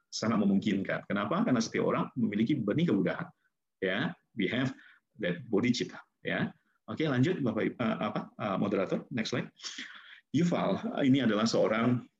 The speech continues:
yang sangat luar biasa. Ya, buku-buku beliau ini ada tiga yang saya ketahui dan semua international bestseller. Eh, Yuval juga seorang, eh, profesor. Eh, beliau ini di Bethlehem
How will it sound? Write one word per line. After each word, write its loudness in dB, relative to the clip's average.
yang 2
sangat 0
luar 4
biasa. -4
Ya, 0
buku-buku 6
beliau 6
ini 4
ada 2
tiga 2
yang 2
saya 0
ketahui 2
dan -6
semua 2
international 2
bestseller. 0
Eh, 2
Yuval 2
juga 4
seorang, 2
eh, -2
profesor. 0
Eh, -4
beliau 2
ini 6
di 4
Bethlehem 2